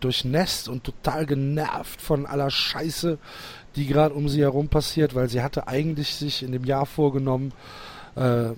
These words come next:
richtig gut zu sein, aber es klappt alles nicht. Sie hat jetzt letztens die Deutschklausur in den Sand gesetzt und im Englischen läuft's auch nicht so gut und heute ist Mathe dran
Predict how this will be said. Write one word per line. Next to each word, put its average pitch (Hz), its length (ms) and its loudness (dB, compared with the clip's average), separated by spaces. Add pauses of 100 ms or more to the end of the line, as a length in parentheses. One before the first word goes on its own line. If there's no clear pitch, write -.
(180)
richtig - 340 -2
gut 190 240 2
zu - 160 0
sein, 160 500 4
aber 127 240 -6
es - 140 -6
klappt - 380 2
alles 143 340 2
nicht. 147 360 2
Sie - 80 -10
hat 139 140 -10
jetzt - 220 -6
letztens 135 340 -4
die 123 100 -10
Deutschklausur 135 760 4
in 131 120 -2
den 131 40 -4
Sand 131 320 -2
gesetzt 123 500 -2 (480)
und 131 160 4
im 131 120 4
Englischen 135 540 0
läuft's 131 360 2
auch 151 300 2
nicht 139 200 0
so 139 140 -2
gut 135 340 0 (160)
und 120 200 -6
heute 143 260 2
ist 127 220 -2
Mathe 147 300 4
dran 147 340 2